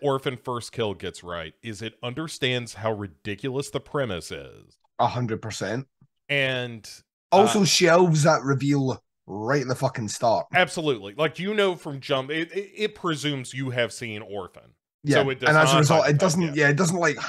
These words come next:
Speaker 2: h-, guide you halfway through the film before you get another reveal. It's like, no, no, no, no, no. We're just,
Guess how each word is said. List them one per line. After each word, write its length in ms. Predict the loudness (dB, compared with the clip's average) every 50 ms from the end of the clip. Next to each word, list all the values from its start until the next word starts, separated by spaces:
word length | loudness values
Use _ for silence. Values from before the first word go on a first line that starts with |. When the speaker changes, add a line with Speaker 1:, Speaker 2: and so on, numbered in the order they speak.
| -10 -10 -10 -12
Speaker 2:
h-, 220 | -10 -10 -6 0
guide 240 | 2 4 4 4 4
you 120 | 2 0
halfway 380 | 0 0 -2 -2 -2 -2 -4 -4
through 220 | -2 -2 -2 -2
the 80 | -2 -2
film 300 | -2 0 2 2 2 0
before 280 | -2 -4 -4 -2 -2 -2
you 160 | -2 -2 -2
get 240 | 0 0 0 0 -2
another 360 | -2 -2 0 0 2 2 2
reveal. 560 | 2 0 0 0 2 2 4 4 4 2 2
It's 340 | 2 2 2 0 0 0 0
like, 220 | 0 0 0 -2
no, 160 | -2 0 0
no, 100 | 2 2
no, 200 | 0 0 -2 -4
no, 80 | -4 -6
no. 180 | -6 -6 -6 -2
We're 180 | 0 2 2
just, 380 | 2 2 0 -2 -2 -6 -6